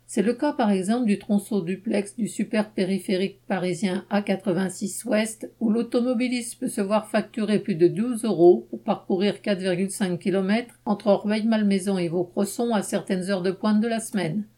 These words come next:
ou de l'autoroute A quatorze à l'ouest de Paris, où il faut désormais débourser neuf euros dix pour parcourir vingt et un kilomètres le matin ou en fin d'après-midi.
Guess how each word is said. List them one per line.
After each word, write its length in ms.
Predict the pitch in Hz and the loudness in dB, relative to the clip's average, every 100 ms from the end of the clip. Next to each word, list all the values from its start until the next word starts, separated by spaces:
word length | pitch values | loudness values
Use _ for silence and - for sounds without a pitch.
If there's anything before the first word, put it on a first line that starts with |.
| _ _ - | _ _ -2
ou 100 | 247 | 2
de 140 | 196 | 4
l'autoroute 560 | 196 196 190 180 185 - | 4 4 2 2 0 -2
A 100 | 175 | 0
quatorze 560 | 196 196 240 262 254 - | -2 0 0 0 -4 -2
à 100 | 190 | 0
l'ouest 320 | 180 180 - | 2 0 -2
de 160 | 175 180 | -2 0
Paris, 460 | 202 185 202 233 - - | 0 0 0 0 -6 -4
où 80 | 254 | -2
il 100 | 220 | -2
faut 160 | 247 | -2
désormais 480 | 220 226 233 220 226 | 0 0 0 0 2
débourser 540 | 190 175 196 - 202 | 0 -2 -4 -2 2
neuf 320 | 175 214 220 262 | 4 2 0 0
euros 200 | 233 190 | 0 0
dix 300 | 175 202 - | 0 -2 -6
pour 240 | 233 175 | -8 -2
parcourir 540 | 202 180 - 196 202 | -2 -2 -4 -2 -2
vingt 240 | 160 214 226 | 0 0 2
et 60 | |
un 100 | 233 | 0
kilomètres 460 | 226 226 220 190 185 | 0 0 0 0 0
le 80 | 208 | 0
matin 520 | 196 185 208 208 - - | 0 0 2 2 0 0
ou 140 | 220 | 0
en 100 | 196 | 0
fin 160 | 185 202 | 0 0
d'après-midi. 720 | 190 190 190 220 208 175 - | 0 0 0 0 -2 -4 -8